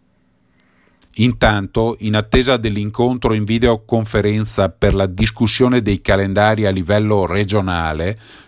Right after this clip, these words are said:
previsto mercoledì, Trecime Promotor A S D ha confermato in toto l'organigramma di referenti e collaboratori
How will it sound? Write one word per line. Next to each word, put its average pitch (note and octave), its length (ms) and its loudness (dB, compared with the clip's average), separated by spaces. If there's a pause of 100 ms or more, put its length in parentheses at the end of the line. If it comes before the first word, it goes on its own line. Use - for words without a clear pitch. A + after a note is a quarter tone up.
(120)
previsto G2 600 2
mercoledì, F2 920 -2 (560)
Trecime C3+ 520 2
Promotor A#2+ 560 0
A G#2+ 180 -2
S A2 160 0
D G2 380 -6
ha - 160 -6
confermato A#2+ 680 2
in A#2+ 160 -2
toto G2+ 420 0
l'organigramma A2 1040 0
di E2 200 -4
referenti A2+ 680 0
e F2+ 120 -4
collaboratori F#2+ 1120 0